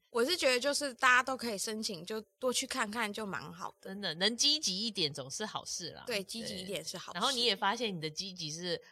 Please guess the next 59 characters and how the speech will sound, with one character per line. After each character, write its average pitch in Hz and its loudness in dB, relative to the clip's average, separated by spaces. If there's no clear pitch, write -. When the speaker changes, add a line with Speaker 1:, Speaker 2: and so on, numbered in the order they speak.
Speaker 2:
很 175 -4
有 196 -2
成 127 -4
效 135 0
的。 - -12
Speaker 1:
嗯， 202 -4
对 339 2
我 208 6
自 202 -2
己 254 0
来 170 -4
说 220 -2
也 190 0
是 214 -8
一 220 -6
个 202 -2
经 202 -6
验， 196 -4
就 190 -6
是， 190 -8
呃， 175 -6
Speaker 2:
脸 185 6
皮 190 4
要 180 10
够 190 6
厚。 151 0
Speaker 1:
脸 220 2
皮 220 0
要 254 12
够 311 8
厚 277 10
之 - 4
外， - 12
Speaker 2:
<laughs> - -
Speaker 1:
就 - 4
是 277 -4
真 330 4
的 359 2
很 226 2
想 220 4
要 233 -2
做 262 4
的 214 2
事 254 0
情 196 -4
的 165 -6
时 190 -2
候， 190 2
就 208 -2
是 214 -2
你 180 -4
尽 220 4
你 233 -2
的 202 4
所 190 -2
能 165 -8
去 240 0
的 180 0
话， 190 6